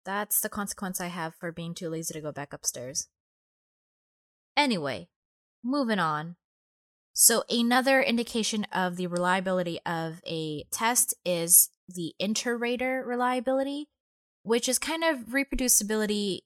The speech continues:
among different evaluators. So would independent evaluators basically come to the same or similar conclusion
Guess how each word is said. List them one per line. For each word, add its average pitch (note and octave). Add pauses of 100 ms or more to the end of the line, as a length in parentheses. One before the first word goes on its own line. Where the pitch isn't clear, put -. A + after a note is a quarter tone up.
(100)
among F#3
different F3+
evaluators. C#3 (180)
So -
would G3 (260)
independent B3+
evaluators F#3+
basically A3
come G3
to F#3+
the E3+
same A3
or F#3
similar F#3+ (280)
conclusion F#3